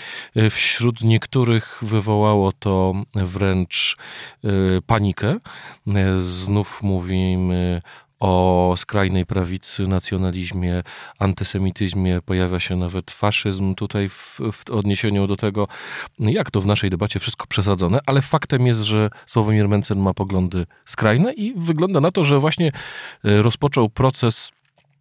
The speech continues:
e, podobny do swojego byłego pryncypała,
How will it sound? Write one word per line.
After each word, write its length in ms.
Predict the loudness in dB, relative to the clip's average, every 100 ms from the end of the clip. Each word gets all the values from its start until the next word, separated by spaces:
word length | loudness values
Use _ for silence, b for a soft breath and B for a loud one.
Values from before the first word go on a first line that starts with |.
| _ _ -14 B B B 2
e, 240 | 6 6
podobny 360 | 6 4 4 4
do 100 | 4
swojego 480 | 4 6 6 6 2 B B B 0
byłego 440 | 6 6 6 4
pryncypała, 720 | 2 2 0 2 4 4 2